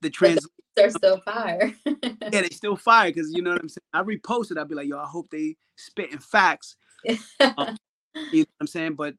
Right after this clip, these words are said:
Speaker 1: I just, I just posted because I trust, right? Um, and so far it's been good. Uh, here's another thing that I've learned. So it's really no P. There's no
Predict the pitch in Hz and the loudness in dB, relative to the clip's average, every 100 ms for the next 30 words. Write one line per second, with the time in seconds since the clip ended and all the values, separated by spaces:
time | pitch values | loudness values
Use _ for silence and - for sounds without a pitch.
0 | _ _ 139 147 147 143 - _ - 151 | _ _ -10 -8 -8 -12 -14 _ -10 -8
1 | 143 - 180 202 - 147 139 143 135 123 | -10 -2 0 0 -2 -4 -6 -8 -8 -8
2 | - 185 123 - - - - 151 156 - | 0 2 0 -4 -18 -16 -8 -4 -4 -6
3 | - 147 135 131 135 139 _ _ _ _ | -8 -6 -6 -6 -8 -8 _ _ _ _
4 | - 139 135 165 156 147 139 135 127 156 | -12 -8 -4 -2 0 0 0 -4 -2 2
5 | 151 123 - _ 151 147 202 185 180 202 | 2 2 -8 _ 2 4 2 0 -2 -2
6 | 151 143 131 - _ 139 139 135 135 139 | -6 -12 -12 -18 _ -12 -10 -10 -6 -6
7 | 127 160 196 _ _ - - _ _ _ | -4 -8 -10 _ _ -20 -20 _ _ _
8 | _ _ _ _ _ _ _ _ _ _ | _ _ _ _ _ _ _ _ _ _
9 | _ _ _ - - 175 165 165 156 _ | _ _ _ -6 2 4 4 2 -2 _
10 | _ _ _ _ _ _ _ _ _ _ | _ _ _ _ _ _ _ _ _ _
11 | _ _ _ _ _ _ _ 180 165 - | _ _ _ _ _ _ _ -6 -4 -2
12 | 247 247 214 208 170 - 226 220 165 151 | -2 2 2 2 0 -2 0 0 0 0
13 | 190 233 269 | 0 2 0